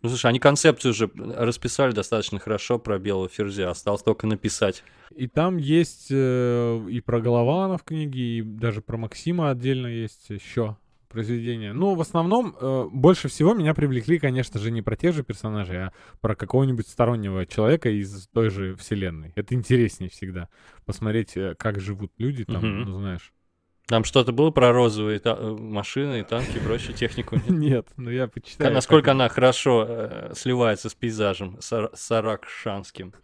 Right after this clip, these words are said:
Speaker 2: Ну, вот, э, ну, я сейчас смотрю на картинку из «Хранителей», где, э, на Марсе сидит доктор Манхэттен. И,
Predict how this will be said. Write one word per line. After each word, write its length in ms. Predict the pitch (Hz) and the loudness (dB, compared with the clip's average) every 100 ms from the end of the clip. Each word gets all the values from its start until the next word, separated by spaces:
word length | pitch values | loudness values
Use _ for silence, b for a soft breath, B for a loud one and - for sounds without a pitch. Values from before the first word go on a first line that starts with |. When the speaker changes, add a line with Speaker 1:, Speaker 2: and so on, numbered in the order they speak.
| _ | _
Speaker 2:
Ну, 260 | 123 139 71 | 2 2 2
вот, 240 | 131 - - _ _ | 0 -2 -8 _ _
э, 600 | 107 120 120 113 90 92 | -4 -2 0 -2 -4 -6
ну, 180 | 123 101 | -6 -4
я 140 | 123 | 0
сейчас 240 | 131 139 123 | 0 0 0
смотрю 300 | 135 127 135 | 0 0 0
на 100 | 117 | 0
картинку 480 | 123 - 139 135 117 | -2 -2 -4 0 -2
из 260 | 107 107 107 | -2 -4 -6
«Хранителей», 560 | 120 120 170 185 120 | -4 -2 -2 -2 -4
где, 360 | 104 104 107 101 b b b 104 | -4 -4 -4 -6 b b b -6
э, 260 | 101 98 | -4 -4
на 160 | 101 110 | -4 -2
Марсе 360 | 113 113 - 98 | -2 -4 -6 -10
сидит 460 | 101 98 98 - - _ _ _ _ _ _ _ _ _ - - | -8 -6 -6 -10 -20 _ _ _ _ _ _ _ _ _ -20 -10
доктор 320 | 104 104 95 | -8 -6 -4
Манхэттен. 540 | 101 101 110 - 87 - _ b b b b b | -4 -2 -4 -4 -12 -18 _ b b b b b
И, 340 | 104 104 107 | -4 -2 0